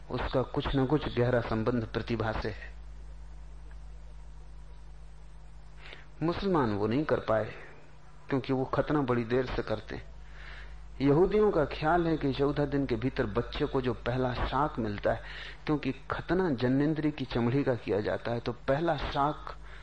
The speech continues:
जनेंद्री के पास जो इकट्ठी ऊर्जा है, विद्युत ऊर्जा, उसको लगता है।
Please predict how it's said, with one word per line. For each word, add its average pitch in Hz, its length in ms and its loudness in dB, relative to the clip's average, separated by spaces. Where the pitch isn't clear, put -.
जनेंद्री 143 580 2
के 131 120 -2
पास 135 280 0
जो 120 260 -4
इकट्ठी - 440 0
ऊर्जा 131 420 2
है, 117 160 -2
विद्युत 131 400 -2
ऊर्जा, 117 360 0
उसको 117 300 0
लगता - 320 0
है। - 120 -2